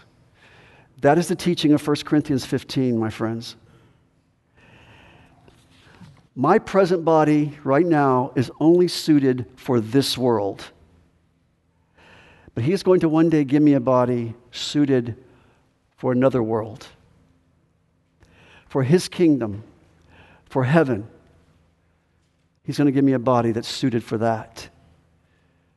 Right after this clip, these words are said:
That is what we're going to see here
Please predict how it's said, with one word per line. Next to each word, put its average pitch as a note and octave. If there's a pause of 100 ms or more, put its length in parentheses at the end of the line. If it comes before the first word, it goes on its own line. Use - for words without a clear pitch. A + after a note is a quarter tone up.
(460)
That C3
is C#3+
what B2 (100)
we're A2+
going A#2
to A2
see C3+
here G#2+